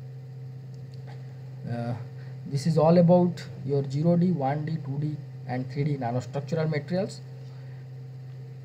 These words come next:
And you can collect the detailed note of this topic from my blog itself. And thank you so much for watching this video. Thank you. And here one thing I am going to be share with you, that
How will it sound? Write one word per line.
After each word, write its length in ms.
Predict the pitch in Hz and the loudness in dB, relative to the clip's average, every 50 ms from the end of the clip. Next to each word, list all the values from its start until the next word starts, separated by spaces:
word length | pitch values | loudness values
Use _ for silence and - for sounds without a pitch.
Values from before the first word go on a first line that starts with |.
| - - - - - - - | -14 -14 -14 -14 -14 -10 -6
And 260 | - 123 123 127 127 135 | -4 -2 0 0 0 0
you 60 | 143 135 | 0 2
can 200 | - 165 170 175 | 4 4 4 6
collect 340 | 170 165 180 214 214 - | 6 6 6 6 4 4
the 80 | 185 190 | 4 4
detailed 380 | 170 165 170 - - 214 208 180 | 6 4 4 4 4 6 6 8
note 240 | 175 190 208 214 | 8 6 6 6
of 180 | 202 185 180 165 | 4 4 4 4
this 140 | 170 160 - | 2 0 0
topic 340 | - 160 131 - 165 165 160 - | 0 0 0 0 0 0 0 2
from 160 | 151 135 139 | 0 2 2
my 140 | 139 135 131 | 2 2 0
blog 360 | 123 131 135 131 135 139 127 | 2 2 4 4 4 2 0
itself. 400 | 123 123 - - - 147 151 - - - - - - - - - - - - - - - - - - - - - - - - - - - - - - - - - - - - - - - - - - - | -2 -6 -4 0 2 2 2 0 -4 -10 -12 -12 -12 -12 -12 -12 -12 -12 -12 -12 -12 -12 -12 -12 -10 -10 -10 -10 -10 -12 -12 -12 -12 -10 -10 -10 -10 -12 -12 -12 -12 -12 -12 -12 -12 -12 -12 -10 -8 -2
And 280 | 110 110 117 120 123 - - - - - - - - - | 0 0 0 0 -2 -6 -8 -12 -12 -12 -12 -12 -8 -2
thank 200 | 131 135 139 165 | 0 0 2 2
you 60 | 190 | 2
so 200 | 165 - 175 180 | 4 6 6 8
much 240 | 175 175 175 170 - | 8 8 8 6 4
for 120 | - 156 | 2 -2
watching 340 | 135 131 120 113 - 135 127 | 0 0 -2 -2 -2 -4 -6
this 160 | 123 123 123 | -6 -6 -8
video. 360 | - 117 113 120 123 117 113 - - - - | -6 -4 -4 -2 -2 -2 -4 -4 -8 -8 -4
Thank 180 | - 120 117 101 | -4 -2 -2 -2
you. 100 | - - - - - - - - - - - | -4 -6 -8 -8 -10 -10 -12 -12 -12 -6 0
And 200 | 190 220 247 208 | 2 4 4 4
here 140 | 214 294 277 | 4 4 6
one 280 | 214 185 190 220 233 | 6 8 8 6 6
thing 180 | - - 254 233 | 4 2 2 4
I 60 | 214 | 4
am 140 | 202 202 190 | 4 4 6
going 200 | 175 175 180 175 | 6 6 6 6
to 80 | 180 180 | 4 4
be 260 | 170 180 180 165 - - - - - - - - - - - - - - | 2 2 2 0 -2 -6 -10 -12 -12 -12 -12 -12 -12 -12 -12 -10 -10 0
share 300 | - - 170 185 196 185 | 6 8 8 8 8 8
with 260 | 175 175 165 - 131 139 | 6 4 4 2 2 4
you, 220 | 156 180 165 131 123 - - - | 6 6 6 6 2 0 2 6
that 280 | 120 123 135 135 - | 6 6 6 6 2